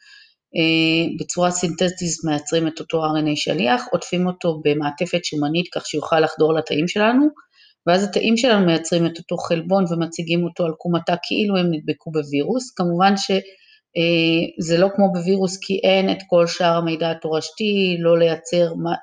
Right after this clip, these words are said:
את האנזים שמשכפל את ה-R N A, לא לייצר את שאר החלבונים, כך שהתאים שלנו לא מייצרים וירוסים אלא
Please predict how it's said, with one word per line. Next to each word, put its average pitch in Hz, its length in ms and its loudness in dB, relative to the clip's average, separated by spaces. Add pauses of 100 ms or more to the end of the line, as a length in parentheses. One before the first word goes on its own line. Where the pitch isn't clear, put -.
(180)
את 160 160 -6
האנזים 160 440 0
שמשכפל 165 580 -4
את 160 160 -2
ה-R 156 340 0
N 196 60 0
A, 214 300 2 (480)
לא 170 200 4
לייצר 165 380 2
את 165 80 -4
שאר 165 220 -2
החלבונים, 170 760 -2
כך - 160 -6
שהתאים 165 420 -4
שלנו 160 300 -2
לא 180 120 -2
מייצרים 170 460 -2
וירוסים 160 460 -4
אלא 151 100 0